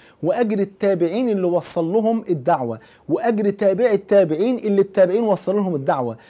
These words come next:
وأجر تابع وتابع وت-، لا، شوف، أربعتاشر قرن، كل عبادات ال أربعتاشر قرن وزيادة كلهم بيتصبوا في ميزان حسنات الصحابة، ومن ثم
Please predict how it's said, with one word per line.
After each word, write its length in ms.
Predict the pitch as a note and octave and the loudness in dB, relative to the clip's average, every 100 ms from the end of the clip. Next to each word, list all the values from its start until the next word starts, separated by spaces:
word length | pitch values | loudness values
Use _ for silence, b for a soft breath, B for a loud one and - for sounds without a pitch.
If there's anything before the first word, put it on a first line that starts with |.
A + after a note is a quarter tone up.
| B | B
وأجر 400 | E3+ - G#3 A3 | -6 0 0 2
تابع 400 | G#3 A3 G#3 A#3+ | 0 -2 0 0
وتابع 500 | G3 F#3+ G#3 G#3 A3+ | 0 0 0 0 0
وت-، 200 | F#3+ F3+ - | -2 -4 -6
لا، 80 | D#3 | -8
شوف، 200 | C3+ A#3 B B | -6 -8 B B
أربعتاشر 720 | G3 F#3 F3+ F3+ F#3 A#3 A3 | 0 2 0 -2 -4 -6 -4
قرن، 420 | F3+ - A#3+ A3+ G#3+ B B _ | -6 -2 -2 -2 -6 B B _
كل 440 | C4+ D4+ A#3+ G#3 | -2 0 0 0
عبادات 800 | F#3+ E3 E3 E3 D#3+ D3 G3+ - | -2 -2 -2 -2 -2 0 0 0
ال 160 | - C#3+ | -6 -2
أربعتاشر 800 | D3+ C3+ C#3+ C#3+ C3+ G3+ F#3 D#3+ | -2 0 -2 -2 -4 -6 -4 -8
قرن 400 | - G3+ F3 D#3 | -2 0 0 -4
وزيادة 760 | E3+ D#3+ B2+ E3+ A3+ A3 A#3 A#3 B B - | -4 -4 -4 -4 -2 -2 -4 -6 B B -2
كلهم 640 | D4 C4 A#3+ C#4 B3+ G3+ | 2 2 2 0 0 2
بيتصبوا 680 | G3 G3+ - A#3 A3+ F3 F#3 | 2 2 -2 -4 -4 -4 -8
في 160 | F#3+ | -6
ميزان 400 | F#3 F3 D3+ G3+ | -6 -4 -2 -4
حسنات 580 | - F3 - E3 G3+ G3 - B B | -4 -10 -6 -2 0 0 -2 B B
الصحابة، 640 | G3+ - E3+ G#3+ A#3+ A#3 G3 | -6 -4 -6 0 0 0 -2
ومن 260 | F3 F#3 F3 | 0 0 -4
ثم 520 | - A3+ G#3+ G#3 | -2 -4 -2 -4